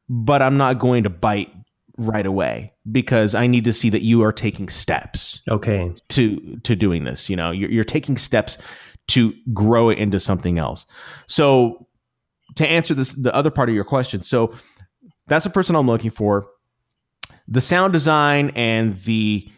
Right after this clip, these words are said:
Speaker 1: structure of the podcast and helping podcasters, um, uh, know that podcasting just isn't,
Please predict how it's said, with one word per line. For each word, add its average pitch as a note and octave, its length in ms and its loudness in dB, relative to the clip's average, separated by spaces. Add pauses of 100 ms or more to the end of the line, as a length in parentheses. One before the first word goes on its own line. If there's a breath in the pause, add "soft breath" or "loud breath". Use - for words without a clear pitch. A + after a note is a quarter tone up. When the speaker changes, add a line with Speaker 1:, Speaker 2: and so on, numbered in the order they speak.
Speaker 1:
structure - 640 0
of B2 100 2
the A#2 100 -2
podcast G#2+ 720 -2
and F#2+ 100 -2
helping C#3 400 0
podcasters, A2 680 -2 (400 loud breath)
um, G2+ 480 0 (920)
uh, G2+ 200 -2
know D3 280 4
that C3+ 240 2
podcasting C#3+ 480 0
just A2+ 240 -2
isn't, B2 280 -2